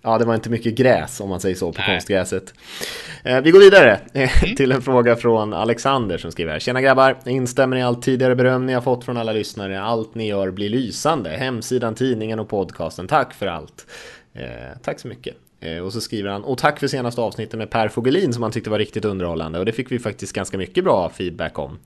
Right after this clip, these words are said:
Speaker 1: eh, Pers medverkan
Speaker 2: Ja,
Speaker 1: där.
Speaker 2: han, han skötte det för bra. Han får inte komma tillbaka.
Speaker 1: Nej, han får inte
Speaker 2: Det
Speaker 1: komma igen. En
Speaker 2: fan.
Speaker 1: st-, ett hot.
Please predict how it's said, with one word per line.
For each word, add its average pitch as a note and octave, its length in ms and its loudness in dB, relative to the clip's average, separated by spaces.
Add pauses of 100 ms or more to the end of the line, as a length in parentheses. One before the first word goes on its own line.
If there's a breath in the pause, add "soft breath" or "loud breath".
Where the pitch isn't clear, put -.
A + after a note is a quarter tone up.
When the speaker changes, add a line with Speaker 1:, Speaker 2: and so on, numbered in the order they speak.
Speaker 1:
eh, D2+ 380 -16
Pers - 420 -10 (460 soft breath)
medverkan F2 440 -4
Speaker 2:
Ja, B2 60 2
Speaker 1:
där. C3 80 2
Speaker 2:
han, C3 300 -2
han C#3 100 -2
skötte B2+ 260 -8
det A#2 100 -6
för A#2 200 -8
bra. A2+ 220 -6
Han A#2 140 -6
får C3 60 -12
inte A2+ 140 -12
komma G2 260 -10
tillbaka. G2+ 200 -4
Speaker 1:
Nej, A2 80 4
han A2 100 0
får G#2+ 80 -4
inte A#2+ 140 -4
Speaker 2:
Det A2 60 -6
Speaker 1:
komma G#2 200 -6
igen. F#2 200 -6
En G#2 80 -8
Speaker 2:
fan. G#2 180 -12
Speaker 1:
st-, - 200 -10
ett C3+ 60 -8
hot. - 480 0